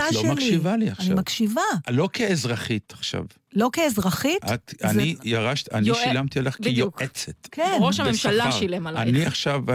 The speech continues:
Speaker 1: ראש הממשלה, אני משלם לך, את באה ממכון לייעוץ, מי יודע מה בעולם. ויש את הג'ובים האלה, שכל
Speaker 2: כן,
Speaker 1: אחד
Speaker 2: אני לא יודעת, אין לי תשובה, כי אני, אין לי מושג.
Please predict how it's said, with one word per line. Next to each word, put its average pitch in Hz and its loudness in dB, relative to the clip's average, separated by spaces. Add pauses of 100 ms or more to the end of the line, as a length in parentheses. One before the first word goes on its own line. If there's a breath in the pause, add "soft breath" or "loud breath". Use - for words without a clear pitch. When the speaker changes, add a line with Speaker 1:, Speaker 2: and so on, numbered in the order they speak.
(140)
Speaker 1:
ראש 120 0
הממשלה, 92 2 (500 soft breath)
אני 104 2
משלם 120 4
לך, - 0 (180)
את 113 -2
באה 117 2
ממכון 117 2
לייעוץ, 110 0 (420 soft breath)
מי 117 2
יודע 123 2
מה 120 2
בעולם. 101 2 (840)
ויש 123 2
את - -4
הג'ובים 113 2
האלה, 92 0
שכל 92 0
Speaker 2:
כן, 92 4
Speaker 1:
אחד 180 4
Speaker 2:
אני 202 4
לא 220 4
יודעת, 262 0
אין 220 2
לי 277 2
תשובה, 190 0
כי 208 -4
אני, 196 2
אין 208 2
לי 233 2
מושג. 247 0